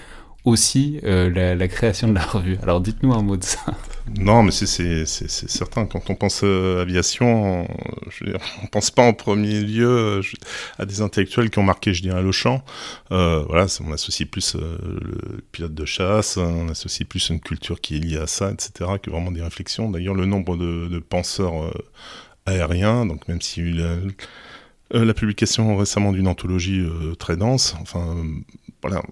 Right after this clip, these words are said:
Speaker 2: spontanément, on ne pense pas à des, à des gens très connus, quoi. Encore, c'est peut-être Gallois en France qui serait, euh, qui est un aviateur, mais, mais finalement il a bifurqué vers une réflexion sur tout ce qui était l'utilisation du nucléaire.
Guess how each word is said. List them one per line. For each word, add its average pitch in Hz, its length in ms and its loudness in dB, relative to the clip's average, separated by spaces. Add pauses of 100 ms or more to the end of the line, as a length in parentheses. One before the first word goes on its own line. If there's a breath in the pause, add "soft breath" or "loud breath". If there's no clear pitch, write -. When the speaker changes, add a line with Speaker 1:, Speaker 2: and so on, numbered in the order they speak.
(380)
Speaker 2:
spontanément, 104 600 4
on 117 40 6
ne 104 40 2
pense - 260 -2
pas 92 760 0
à 80 40 -2
des, 80 140 -4
à 82 80 -6
des 80 140 -6
gens 98 180 -2
très - 200 -6
connus, 95 320 -2
quoi. - 240 -14 (260)
Encore, 76 520 -8 (320 loud breath)
c'est - 160 -6
peut-être 85 320 0
Gallois 92 340 4
en 127 120 4
France - 320 -2
qui 85 200 -10
serait, - 260 -6
euh, 87 380 -6 (440)
qui - 100 -12
est 87 40 -4
un 85 80 -4
aviateur, 85 380 -4
mais, 95 280 0
mais 87 220 -4
finalement 98 320 2
il 98 60 4
a 87 60 4
bifurqué - 460 -4
vers 90 240 -4 (640 loud breath)
une 95 140 -2
réflexion 92 440 2
sur - 200 -4
tout - 120 -6
ce - 80 -4
qui - 80 -8
était 90 300 0
l'utilisation 87 720 -2
du 90 120 -2
nucléaire. 107 560 0